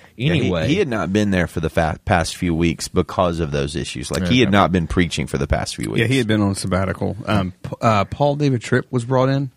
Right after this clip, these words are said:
Speaker 1: Yeah.
Speaker 3: To do, not
Speaker 2: Dude,
Speaker 3: just
Speaker 2: that
Speaker 3: counsel-
Speaker 2: guy is everywhere.
Speaker 1: And, and he deals with a lot of messes.
Speaker 2: Like,
Speaker 3: He
Speaker 2: he,
Speaker 3: does.
Speaker 2: he was the guy Mars Hill called
Speaker 1: Yes, right.
Speaker 2: in. He was, I mean, that, that dude has a reputation, apparently, of,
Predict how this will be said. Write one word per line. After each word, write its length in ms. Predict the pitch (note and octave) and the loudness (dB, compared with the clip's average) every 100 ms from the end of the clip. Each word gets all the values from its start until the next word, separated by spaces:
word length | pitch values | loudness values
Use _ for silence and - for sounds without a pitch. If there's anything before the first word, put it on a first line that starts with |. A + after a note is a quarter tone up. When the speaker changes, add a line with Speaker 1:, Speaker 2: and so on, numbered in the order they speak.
| _ | _
Speaker 1:
Yeah. 260 | F#2 F2 D2+ - _ | -2 -2 -2 -8 _
Speaker 3:
To 80 | - | -6
do, 320 | A2+ A#2 A2+ - | 0 2 2 -2
not 120 | - F#3+ | -2 0
Speaker 2:
Dude, 140 | G3 | 2
Speaker 3:
just 100 | F#3+ | 2
Speaker 2:
that 80 | C#4 | 2
Speaker 3:
counsel- 260 | D#3+ D4+ D4 | 2 4 2
Speaker 2:
guy 40 | |
is 160 | C#3 - | 0 -4
everywhere. 580 | - C#3 D#3+ G2+ E2 C#2+ | -8 -4 -2 -2 -4 -4
Speaker 1:
And, 160 | A#2 - | -4 -2
and 120 | A#2+ | 2
he 240 | C3 G#3 - - | 2 0 -4 -2
deals 280 | E3+ F#3+ D#3+ | 2 2 0
with 80 | |
a 60 | A#2+ | 0
lot 220 | A2+ E3 | 2 2
of 60 | A#2 | 0
messes. 500 | F#2+ D3 - - - | 0 0 -2 -8 -2
Speaker 2:
Like, 260 | E3 E3 - | 0 0 0
Speaker 3:
He 140 | C3 | 2
Speaker 2:
he, 140 | C3+ A3+ | 2 0
Speaker 3:
does. 100 | - | 0
Speaker 2:
he 140 | F#3 | 0
was 180 | C#4 B3+ | 0 -2
the 80 | F#3+ | 0
guy 220 | D#3 D3+ | 2 2
Mars 340 | A2 A2 G2 | 2 2 2
Hill 260 | C3+ D#3 F#3 | 0 2 2
called 340 | - F3+ F#3 | 2 2 4
Speaker 1:
Yes, 60 | F#3 | 4
right. 80 | F#3+ | 4
Speaker 2:
in. 300 | F#3+ F#3 E3 | 4 2 0
He 180 | A2 | 0
was, 440 | A#2 G2+ F2 E2 - | 0 0 -2 -4 -4
I 60 | |
mean, 340 | A2+ G#2 F#2 E2+ - _ | -2 -2 -4 -8 -14 _
that, 240 | A2+ G#3 - _ | -2 -2 -2 _
that 220 | C3+ G3 E3 | 0 0 2
dude 220 | D#3+ A#2+ | 2 4
has 220 | A#2 G#2+ | 2 2
a 80 | G#2 | 2
reputation, 880 | G2+ G#2 G#2+ - A2+ G#2+ D#2 D2+ - | 2 2 -2 -2 -2 -2 -6 -10 -10
apparently, 600 | - F2+ A2 F#2 E2+ D#2+ D#2 | -8 0 2 2 0 -2 2
of, 580 | E2+ E2 D#2+ - - | 4 2 0 -8 -16